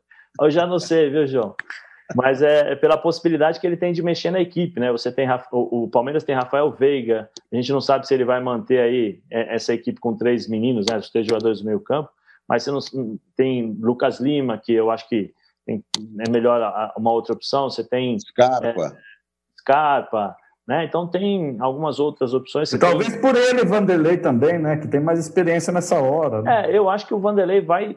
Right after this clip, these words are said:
Speaker 1: vai us-, utilizar a sua experiência pra tentar tirar, levar proveito disso, né? O, o Thiago, por incrível que pareça, né? Ele, ele tem o cabelo branco, mas ele é jovem, né? E, e ele já trabalhou também, ele passou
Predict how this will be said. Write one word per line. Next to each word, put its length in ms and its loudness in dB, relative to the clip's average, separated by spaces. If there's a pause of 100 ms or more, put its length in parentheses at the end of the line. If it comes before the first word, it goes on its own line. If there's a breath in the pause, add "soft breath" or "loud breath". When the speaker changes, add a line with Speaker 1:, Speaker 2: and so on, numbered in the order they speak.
(140)
Speaker 1:
vai 300 2
us-, 240 -4
utilizar 520 2
a 40 0
sua 140 -4
experiência 720 0
pra 180 0
tentar 480 0
tirar, 580 0
levar 260 2
proveito 440 -2
disso, 420 -4 (460)
né? 300 0
O, 260 0
o 40 -2
Thiago, 460 0
por 160 -4
incrível 300 -2
que 120 -8
pareça, 520 0
né? 160 -2
Ele, 320 -4 (180)
ele 80 -14
tem 100 -2
o 60 -6
cabelo 300 2
branco, 320 -2
mas 140 -4
ele 120 -2
é 60 0
jovem, 500 0
né? 200 -8 (560)
E, 1200 0
e 60 2
ele 120 2
já 160 0
trabalhou 440 2
também, 280 -2
ele 140 2
passou 840 0